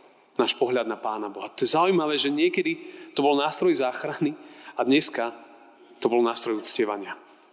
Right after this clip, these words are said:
Sa to celé pomýlilo. To meno Nechuštán niektorí prekladajú, že je to iba bronz. Že je to iba bronz.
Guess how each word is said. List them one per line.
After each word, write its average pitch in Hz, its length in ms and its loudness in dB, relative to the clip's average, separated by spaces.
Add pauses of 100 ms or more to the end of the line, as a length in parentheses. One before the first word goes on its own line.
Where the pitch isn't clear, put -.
(180)
Sa - 100 -8
to - 140 2
celé 143 240 2
pomýlilo. 117 640 0 (1200)
To 131 80 6
meno 156 200 6
Nechuštán 147 680 0
niektorí 135 360 -2
prekladajú, 131 480 -2
že 110 160 -2
je 120 120 0
to 117 120 -6
iba 104 160 -4
bronz. 95 480 -4 (1300)
Že 113 160 4
je 127 80 2
to - 80 -2
iba 98 160 -2
bronz. - 480 -6